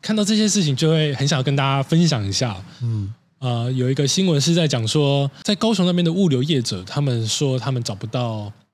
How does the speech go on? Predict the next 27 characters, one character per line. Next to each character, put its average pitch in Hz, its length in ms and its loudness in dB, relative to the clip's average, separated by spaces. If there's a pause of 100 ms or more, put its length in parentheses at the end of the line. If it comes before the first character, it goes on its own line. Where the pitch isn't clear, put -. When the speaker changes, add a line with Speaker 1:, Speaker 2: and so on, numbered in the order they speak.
(120)
Speaker 1:
大 165 120 -2
学 127 200 -2
生 139 320 0
或 147 120 0
者 127 120 0
是 123 420 0 (320)
比 - 60 -12
较 156 100 2
年 143 220 2
轻 214 200 2
人 143 220 2
来 113 140 -2
工 127 200 -2
作， 131 220 -2 (100)
可 - 120 -10
是 127 80 -2
他 151 120 0
们 156 120 0
的 131 80 0
薪 143 180 0
水 131 140 -2
很 98 220 -10
高。 98 300 -8 (280)
Speaker 2:
多 127 120 0
高？ 123 300 2 (600)
Speaker 1:
起 131 280 0
薪 185 400 0